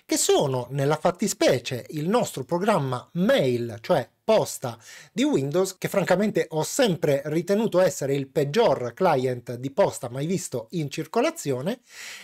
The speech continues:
e anche l'app Calendar, cioè il calendario di Windows, che per quella che è la mia esperienza non ho mai visto un singolo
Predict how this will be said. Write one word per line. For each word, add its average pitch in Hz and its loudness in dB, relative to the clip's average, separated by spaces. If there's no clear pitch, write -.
e 370 2
anche 143 2
l'app 196 2
Calendar, 143 2
cioè 175 0
il 139 -6
calendario 180 2
di 196 0
Windows, 160 0
che - 2
per 131 -10
quella 208 2
che 180 2
è - 2
la 147 0
mia 185 0
esperienza 135 -4
non 330 -2
ho 339 -2
mai 320 2
visto 135 -4
un 226 0
singolo 127 -2